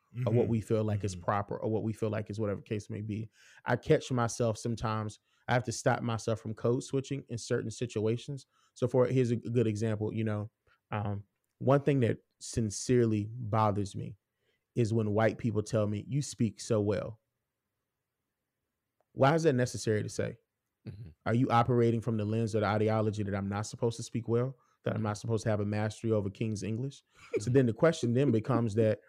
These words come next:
Speaker 1: you view me as the exception,
Speaker 3: Mm-hmm.
Speaker 1: 'cause white people have made the comment to me, you know, "You, you sound different than other people." What other people? Or,
Speaker 3: Mm-hmm.
Speaker 1: "You talk
Speaker 2: Mm-hmm.
Speaker 1: differently." You know, "Oh, you're from Martinsville? Really?"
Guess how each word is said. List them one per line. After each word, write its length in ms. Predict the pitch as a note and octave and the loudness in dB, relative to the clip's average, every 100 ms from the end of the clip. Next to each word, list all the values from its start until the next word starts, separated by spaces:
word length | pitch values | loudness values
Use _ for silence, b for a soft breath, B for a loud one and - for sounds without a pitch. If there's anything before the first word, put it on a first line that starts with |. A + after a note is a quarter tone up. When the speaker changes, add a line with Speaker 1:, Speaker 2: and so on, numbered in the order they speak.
| b _ A#2 | b _ -4
Speaker 1:
you 300 | A#2+ E3 B2 | 2 2 4
view 260 | C#3+ F#3+ | 4 4
me 240 | D3 A#2+ A#2+ | 4 2 4
as 220 | B2+ B2 | 2 4
the 120 | B2 A2+ | 2 0
exception, 600 | G2 - G3+ G3 - - | 0 2 2 2 -10 -12
Speaker 3:
Mm-hmm. 520 | - _ _ _ B2 | -16 _ _ _ 0
Speaker 1:
'cause 160 | A#2+ | 4
white 240 | C3 D3+ D#3 | 6 6 6
people 220 | D#3+ C#3 | 4 6
have 120 | B2 | 6
made 180 | B2+ B2+ | 4 2
the 40 | G2+ | 0
comment 360 | C#3+ C#3+ A2 | 0 2 0
to 80 | - | -2
me, 320 | A2+ A2+ A2 - _ _ _ _ _ _ _ _ _ C#3 | 0 0 -2 -8 _ _ _ _ _ _ _ _ _ 0
you 100 | B2 | 2
know, 240 | A2 G#2 | 2 0
"You, 300 | A2+ C#3+ D#3+ | 0 -2 -2
you 140 | C#3+ E3 | -2 -2
sound 380 | - F3+ A2+ A2 | 0 0 4 2
different 280 | E3 A2 | 2 0
than 120 | A2+ - | -2 0
other 200 | C3 A2+ | 0 0
people." 400 | G#2+ F#2+ - - _ | -2 -6 -8 -16 _
What 180 | B2+ C3 | 2 2
other 180 | A2+ G2 | 2 -6
people? 420 | - G#2 - A#2 - _ _ _ A#2+ | -8 -10 -10 -16 -16 _ _ _ 2
Or, 200 | A#2 A2+ | 2 2
Speaker 3:
Mm-hmm. 120 | B2+ | -2
Speaker 1:
"You 120 | D3 | -4
talk 280 | A#2+ C#3 A2 | 2 2 2
Speaker 2:
Mm-hmm. 100 | G#2+ | 0
Speaker 1:
differently." 500 | A#2 G#2+ A2+ A2 A2 b b | -2 -2 -2 -2 -4 b b
You 100 | C3+ | 0
know, 100 | B2 - | 0 4
"Oh, 80 | A#2+ | 4
you're 160 | C#3 | 4
from 160 | - A2 | 2 2
Martinsville? 600 | C3 - F#3 G3 A3 B3 - _ | 2 2 0 2 2 0 -10 _
Really?" 400 | G#2 B2+ C4+ D4+ | 2 4 4 2